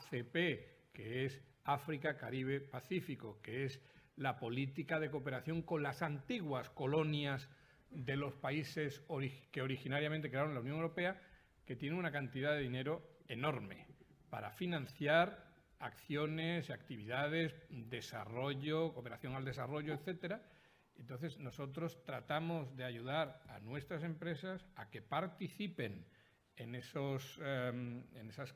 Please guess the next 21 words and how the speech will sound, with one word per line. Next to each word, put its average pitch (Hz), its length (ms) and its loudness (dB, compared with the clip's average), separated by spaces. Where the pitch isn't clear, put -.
que - 80 -18
son - 140 -10
competiciones, 120 840 -4
son, 113 440 -8
eh, 101 320 -12
que 104 100 -12
se 104 100 -14
pro-, 110 260 -12
eh, 101 300 -10
se, 117 280 -2
em, 107 340 -4
se 107 80 -12
publican 127 560 0
en 127 80 -2
el 127 180 -2
diario 131 480 2
oficial, 139 1120 4
hay 113 360 -6
que 123 1080 -2
hacer 139 300 0
ofertas 190 760 4